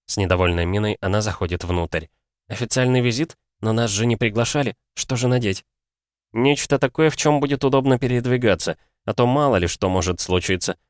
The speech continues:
Мы заходим в гардеробную комнату со множеством шкафов и полок. "Лучше не сильно яркое".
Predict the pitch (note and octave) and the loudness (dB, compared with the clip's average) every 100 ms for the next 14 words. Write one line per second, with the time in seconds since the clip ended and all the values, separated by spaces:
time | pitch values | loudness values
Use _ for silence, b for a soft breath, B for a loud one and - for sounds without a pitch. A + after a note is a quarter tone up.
0 | _ _ _ _ _ - F#2+ F2+ F2 F#2 | _ _ _ _ _ -6 -2 -2 -2 0
1 | F2+ E2+ E2 E2 F2+ E2+ F2 E2+ G#2+ G2+ | -2 -2 -4 -2 0 0 0 0 0 0
2 | F2 E2+ - D#2+ E2 E2 E2 - E2+ D#2+ | 0 -2 -2 0 0 -2 -4 -2 -2 -2
3 | - D#2 F2 D#2+ - F2 - E2 D#2+ - | -6 -4 -4 -6 -8 -8 -2 0 0 -4
4 | - _ _ _ _ - A#2+ D#3+ D#3+ D#3 | -14 _ _ _ _ -2 0 2 2 2
5 | - D3 D3 A#2 E2 E2+ D#2+ | 2 2 2 2 0 -2 -4